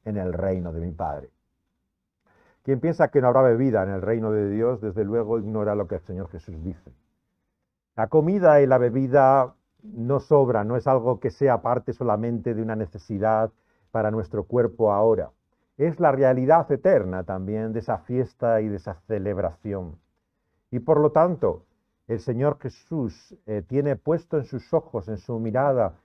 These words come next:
y en su perspectiva esa fiesta y celebración eterna, ¿no? Ese banquete al cual ahora también nos invita. Y es por eso que para recordarlo,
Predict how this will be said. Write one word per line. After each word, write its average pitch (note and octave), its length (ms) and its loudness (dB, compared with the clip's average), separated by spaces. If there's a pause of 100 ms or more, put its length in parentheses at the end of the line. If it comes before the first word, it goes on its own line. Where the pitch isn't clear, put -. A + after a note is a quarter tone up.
(140)
y A2+ 80 -6
en G#2 80 -6
su B2 140 -6
perspectiva A2+ 840 -6
esa G#2+ 240 -8
fiesta C3+ 540 -4
y F#2+ 40 -4
celebración G2+ 720 -4
eterna, F2+ 420 -2
¿no? - 140 -16 (200)
Ese C3+ 240 0
banquete A#2+ 640 -2
al G#2 160 0
cual A#2+ 320 0
ahora G#2+ 520 0 (300)
también G#2+ 800 -4
nos G#2+ 360 -8
invita. F#2+ 440 -8 (600)
Y D#3 60 -6
es E3 80 -8
por G3+ 140 0
eso F#3 180 -2
que E3 80 -2
para C#3 220 4
recordarlo, B2+ 800 0